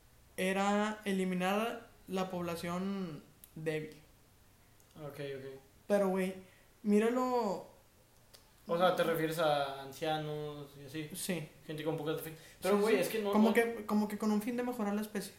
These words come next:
Speaker 1: Que, que, que en verdad eso va a pasar porque vamos a quedar los más fuertes hablando a nivel
Speaker 2: Eh,
Speaker 1: corporal.
Speaker 2: sí, sí, sí.
Speaker 1: Eh, bien seguro yo que voy a quedar vivo, ¿verdad?
Speaker 2: <laughs>
Speaker 1: Bueno, van a quedar. Esa fue la teoría esa.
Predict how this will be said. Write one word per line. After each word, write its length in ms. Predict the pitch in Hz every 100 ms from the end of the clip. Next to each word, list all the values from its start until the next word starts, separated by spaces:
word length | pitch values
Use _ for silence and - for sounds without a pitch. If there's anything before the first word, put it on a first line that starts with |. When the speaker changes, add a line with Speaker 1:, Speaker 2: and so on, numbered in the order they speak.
| -
Speaker 1:
Que, 240 | 185 175
que, 140 | - -
que 160 | - 208
en 120 | 208
verdad 280 | 202 190 208
eso 180 | 214 -
va 80 | 214
a 80 | 208
pasar 260 | 208 233
porque 220 | 180 165
vamos 180 | 160 170
a 60 | 180
quedar 240 | 185 160
los 100 | 165
más 200 | 170 165
fuertes 600 | 165 170 165 180 165 156 -
hablando 340 | 156 156 151
a 40 | 160
nivel 240 | 170 143
Speaker 2:
Eh, 200 | 147 147 180
Speaker 1:
corporal. 440 | 156 - 160 147 -
Speaker 2:
sí, 200 | - 160
sí, 220 | - 147
sí. 160 | 143 147 143 - -
Speaker 1:
Eh, 640 | 160 156 156 147 143 135 - -
bien 300 | 185 170 165
seguro 240 | 165 185 185
yo 160 | 180
que 80 | 180
voy 100 | 175
a 40 | 175
quedar 200 | 175 165
vivo, 260 | 160 147
¿verdad? 140 | 143 151 -
Speaker 2:
<laughs> 560 | 147 - - - - 165
Speaker 1:
Bueno, 280 | 160 147 147 - - - - -
van 160 | 156
a 40 | 165
quedar. 260 | 170 143 - - - - - - - - - - - -
Esa 220 | 165 196
fue 220 | 196 196
la 160 | 202 196
teoría 260 | 170 165 165
esa. 180 | 156